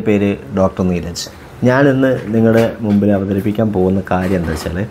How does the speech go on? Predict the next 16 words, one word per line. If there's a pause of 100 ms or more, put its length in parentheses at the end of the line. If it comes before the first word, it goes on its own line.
(600)
എങ്ങനെയാണ് (380)
ഡെർമ (400)
റോളർ (220)
എന്ന്
പറഞ്ഞ
സാധനം
നമ്മൾ
ഉപയോഗിക്കേണ്ടതെന്ന്. (280)
ഉം. (560)
ഈ (120)
ഡെർമ (180)
റോളർ
എന്ന്
പറയുന്നത്
എന്താ
വെച്ചാൽ,